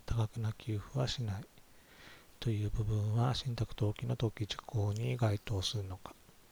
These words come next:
えー、これは相対的な記載事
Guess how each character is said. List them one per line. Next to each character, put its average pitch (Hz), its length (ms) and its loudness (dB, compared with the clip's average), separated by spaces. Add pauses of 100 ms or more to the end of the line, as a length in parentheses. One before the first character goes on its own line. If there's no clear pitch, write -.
(1040)
え 110 160 0
ー、 - 40 -10
こ 113 140 -6
れ 117 80 0
は 117 180 2
相 123 220 2
対 113 280 2
的 - 340 -4
な 117 260 0
記 - 80 -10
載 104 280 -2
事 - 120 -6